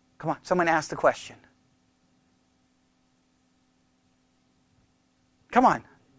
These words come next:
If I grabbed one of the teenagers right now and told them to do something, right? Like if I said, I brought them up here and said, "All right, here you go. You got fifteen minutes, recite every verse in the Bible. Go!" What would they say?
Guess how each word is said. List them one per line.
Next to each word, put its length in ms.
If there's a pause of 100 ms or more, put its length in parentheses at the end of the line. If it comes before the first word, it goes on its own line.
(1400)
If 100
I 100
grabbed 260
one 120
of 80
the 80
teenagers 480
right 160
now 140
and 100
told 220
them 160
to 60
do 160
something, 380
right? 320
Like 200
if 80
I 120
said, 380
I 200
brought 240
them 160
up 120
here 80
and 60
said, 100
"All 80
right, 360
here 160
you 100
go. 280 (400)
You 100
got 200
fifteen 400
minutes, 300 (140)
recite 340
every 240
verse 220
in 80
the 60
Bible. 320 (100)
Go!" 320 (1040)
What 120
would 120
they 100
say? 340